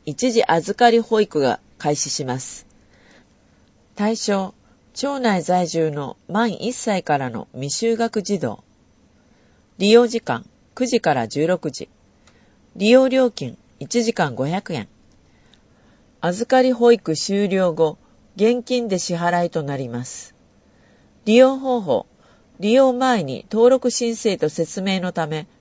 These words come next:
面談を行います。持ち物、着替え、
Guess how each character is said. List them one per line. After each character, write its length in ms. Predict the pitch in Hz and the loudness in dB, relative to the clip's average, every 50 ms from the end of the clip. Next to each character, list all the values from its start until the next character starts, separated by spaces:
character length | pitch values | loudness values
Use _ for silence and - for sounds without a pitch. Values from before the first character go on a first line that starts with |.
| _ _ - | _ _ -4
面 220 | 156 185 202 226 | -2 -2 -2 0
談 240 | 226 233 233 220 214 | 0 0 0 0 -2
を 160 | 202 196 185 | -4 -6 -4
行 120 | - 180 170 | -6 -6 -4
い 220 | 165 156 151 147 | -4 -4 -4 -6
ま 160 | 139 135 143 | -8 -10 -12
す。 240 | - - - - _ _ _ _ _ _ _ _ _ _ _ _ _ _ _ _ _ - | -14 -18 -20 -20 _ _ _ _ _ _ _ _ _ _ _ _ _ _ _ _ _ -6
持 120 | 165 180 | -6 -4
ち 140 | - - 240 | -2 -2 0
物、 300 | 214 202 165 123 117 - _ _ _ _ _ _ _ _ _ _ _ _ | 0 0 -2 -4 -6 -12 _ _ _ _ _ _ _ _ _ _ _ _
着 180 | - - 208 185 | -6 -6 -4 0
替 180 | 214 220 220 220 | 2 2 2 2
え、 220 | 220 214 202 - | 0 -2 -4 -6